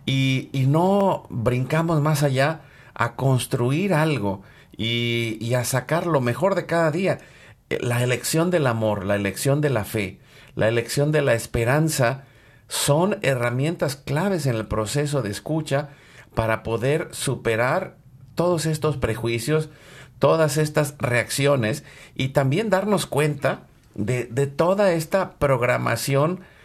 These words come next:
que hemos recibido en el entorno que nos, en el cual estamos, que nos lleva a pensar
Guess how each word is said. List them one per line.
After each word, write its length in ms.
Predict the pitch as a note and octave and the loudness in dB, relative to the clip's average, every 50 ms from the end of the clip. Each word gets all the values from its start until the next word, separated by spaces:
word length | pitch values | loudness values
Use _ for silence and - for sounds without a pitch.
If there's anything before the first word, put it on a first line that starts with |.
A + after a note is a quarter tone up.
| - - - _ - | -20 -20 -20 _ -6
que 440 | - A#2+ A#2+ A#2 A#2 A2+ A#2 A2+ - | -2 0 0 2 2 0 -2 -2 -2
hemos 460 | - C3+ C3+ C#3 C#3+ D3+ D3 C3+ - - | 0 0 2 2 4 2 2 0 -2 -6
recibido 880 | - A2+ A#2+ A2+ - A#2+ A#2+ A#2 B2+ C3 B2 A2+ A2+ A#2+ D3+ - - - - _ _ _ _ _ - - | -4 -2 -2 -2 -2 -2 -2 -2 -2 -2 0 0 0 0 0 -2 -4 -12 -20 _ _ _ _ _ -8 -4
en 180 | B2+ A#2+ A#2 | -2 0 2
el 220 | A#2 A#2 A#2 A#2 G#2 | 2 2 0 0 0
entorno 680 | A2 A2+ A2 - - C#3+ D#3+ F3 F3+ F3 E3 D3+ - | 0 -2 -2 0 2 2 2 2 2 2 0 0 0
que 140 | - A#2 A2 | -2 -4 -2
nos, 460 | G#2+ G#2 G2 G2+ G2+ G2+ - - - - - - - - - | -2 0 0 0 -2 -2 -4 -10 -14 -18 -20 -20 -20 -12 -6
en 80 | - A2 | -2 -2
el 120 | A2 A2 | -2 0
cual 180 | - C#3 D#3 D#3 | 2 0 2 2
estamos, 560 | D3 C#3+ D3+ D#3+ D#3 D#3 D3+ D3+ F3 - - - - - - - - _ - | 2 0 0 0 2 2 2 2 2 0 -6 -16 -20 -20 -20 -20 -20 _ -6
que 260 | - B2 B2 B2 B2 | -2 -2 0 0 0
nos 260 | A#2+ B2+ B2 B2 A2+ | 0 0 0 0 0
lleva 320 | A2 C#3 D#3 E3 F#3 G3 G3 | 0 0 2 2 4 2 2
a 120 | F#3 F#3+ | 0 0
pensar 560 | - B2+ A#2+ A#2 A#2+ D#3 E3 F3+ F#3+ G3 G3 | 0 -2 0 0 0 0 0 0 0 -4 -6